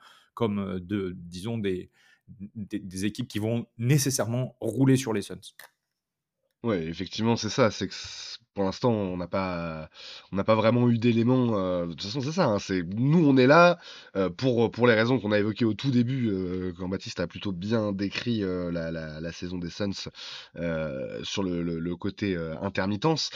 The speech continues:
Speaker 2: Et effectivement, les équipes qui sont dans la même zone que nous, euh, ont les mêmes problèmes là-dessus. Donc, il y a, il y a un côté d'incertitude là, autour de ça. Euh, je suis assez d'accord sur le, sur le Thunder. Il y a quand même vraiment cette, euh,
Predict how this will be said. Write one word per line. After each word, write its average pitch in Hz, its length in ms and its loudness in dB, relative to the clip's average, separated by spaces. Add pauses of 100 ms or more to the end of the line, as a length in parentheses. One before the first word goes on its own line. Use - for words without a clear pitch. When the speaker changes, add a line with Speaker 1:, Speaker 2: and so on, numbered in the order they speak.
(180)
Speaker 2:
Et 98 80 0
effectivement, 113 460 2
les 117 160 6
équipes 120 160 -4
qui - 80 -8
sont 127 100 -2
dans 110 80 2
la 107 80 4
même 113 140 4
zone 117 180 2
que 117 100 -2
nous, 151 340 2
euh, 110 200 2
ont 127 140 4
les 123 100 6
mêmes 113 160 4
problèmes 127 320 2
là-dessus. 117 300 0
Donc, 95 200 -6
il 104 40 -4
y - 20 0
a, 92 160 -2
il 95 60 -4
y - 20 -6
a 90 60 -6
un 90 100 -8
côté 101 280 -6
d'incertitude 104 580 -10
là, 101 80 -4 (100)
autour 101 220 -6
de 98 60 -2
ça. 151 200 -2 (640)
Euh, 98 220 2 (180)
je 104 180 -6
suis 131 540 2 (240)
assez 139 320 -2
d'accord 135 320 2
sur - 140 -2
le, 107 100 2
sur 107 160 -6
le 104 60 -4
Thunder. 139 220 4
Il 156 40 6
y - 20 6
a 117 60 4
quand 135 120 4
même 147 200 4
vraiment 123 400 4
cette, 113 260 -4
euh, 98 220 0